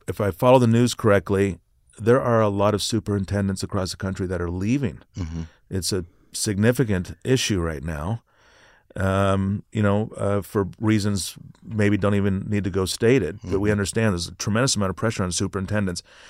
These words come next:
Speaker 1: So my guess is I would tend to, uh, have, agree with you. You, you must want it, knowing what's in front of you, and, and you, you, uh, you probably aren't taking the position thinking you wanna keep things the same.
Speaker 2: Mm-hmm.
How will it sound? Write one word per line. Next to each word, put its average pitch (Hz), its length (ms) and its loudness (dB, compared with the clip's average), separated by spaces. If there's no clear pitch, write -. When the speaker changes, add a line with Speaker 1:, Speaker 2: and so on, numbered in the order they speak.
Speaker 1:
So - 120 0
my 131 160 6
guess 127 300 6
is 107 240 2
I 110 60 4
would 107 100 2
tend 123 220 6
to, 107 220 4
uh, 110 160 4
have, 113 240 0
agree 110 340 4
with 131 120 4
you. 104 240 0
You, 127 300 -2
you 107 180 -2
must 117 380 2
want 120 400 2
it, 87 240 -6
knowing 117 560 4
what's 104 240 -2
in 98 80 -2
front 107 240 0
of 92 140 -2
you, 85 260 -2
and, 107 460 2
and 120 240 2
you, 120 260 2
you, 127 240 0
uh, 117 60 0
you 123 140 6
probably 180 380 4
aren't 131 200 2
taking 127 360 -2
the 113 80 -2
position 113 420 -2
thinking 123 340 -4
you 113 120 -2
wanna 107 180 0
keep - 280 -6
things 110 320 -2
the 101 120 -4
same. 110 460 -4
Speaker 2:
Mm-hmm. 85 220 -10